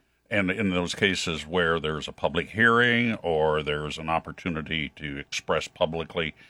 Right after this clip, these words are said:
concerns or support for different things, whether it's at the legislature, county board,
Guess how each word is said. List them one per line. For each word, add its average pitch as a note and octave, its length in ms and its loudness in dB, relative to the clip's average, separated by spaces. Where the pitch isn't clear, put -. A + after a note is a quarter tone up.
concerns F#2+ 840 2
or C#2 140 -6
support - 480 -4
for E2+ 140 -6
different E2+ 360 -6
things, F2+ 260 -4
whether C#2+ 320 -12
it's - 180 -16
at - 60 -20
the - 80 -14
legislature, E2+ 840 0
county E2 280 -2
board, D#2+ 460 -2